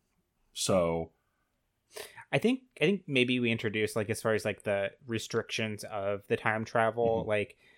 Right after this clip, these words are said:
Speaker 2: um, maybe we do have a scene where,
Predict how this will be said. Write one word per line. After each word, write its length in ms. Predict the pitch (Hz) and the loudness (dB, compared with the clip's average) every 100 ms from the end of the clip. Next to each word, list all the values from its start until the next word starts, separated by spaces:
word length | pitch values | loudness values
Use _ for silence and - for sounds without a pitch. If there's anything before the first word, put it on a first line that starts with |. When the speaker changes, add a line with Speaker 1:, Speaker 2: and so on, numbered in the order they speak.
| _ _ _ | _ _ _
Speaker 2:
um, 520 | 110 107 101 98 101 - _ _ _ - | 4 6 4 -2 -10 -16 _ _ _ -2
maybe 280 | 123 120 117 | 2 4 4
we 100 | 110 | 2
do 120 | 107 | 2
have 140 | 113 107 | 2 0
a 80 | |
scene 520 | 95 - 107 104 104 101 113 | -2 -4 -6 -4 -4 -6 -4
where, 600 | 107 104 101 98 98 | 2 2 2 0 -4